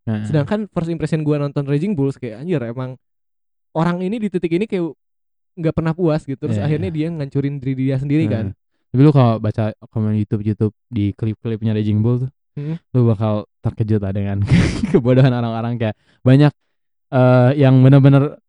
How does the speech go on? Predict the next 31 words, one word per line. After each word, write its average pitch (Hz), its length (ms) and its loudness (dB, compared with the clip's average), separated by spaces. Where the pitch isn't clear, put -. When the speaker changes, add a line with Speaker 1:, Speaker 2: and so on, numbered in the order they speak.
Speaker 1:
setuju 175 480 8
gitu 113 160 2
dengan 107 340 -2
tindakan 117 460 2
dia 117 240 4
yang, 104 320 -2
eh, 101 640 0
apa 117 240 -4
namanya, 123 480 2
yang 104 640 -2
kayak 95 580 -4
posesifnya 113 720 -2
dia, 123 420 2
terus - 180 -8
kayak 104 300 -4
Speaker 2:
Ah, 143 420 -4
Speaker 1:
over 123 220 2
Speaker 2:
ah. 117 40 0
Speaker 1:
jealousnya 120 360 0
tuh 196 80 4
banyak 151 180 4
yang 123 80 0
Speaker 2:
Iya, 170 140 -2
Speaker 1:
setuju. - 160 4
Speaker 2:
iya, 196 120 0
iya, 175 200 -6
iya. 165 240 -6
Speaker 1:
Bahkan 123 180 2
banyak 131 220 2
yang 120 180 -2
kayak, 107 260 -2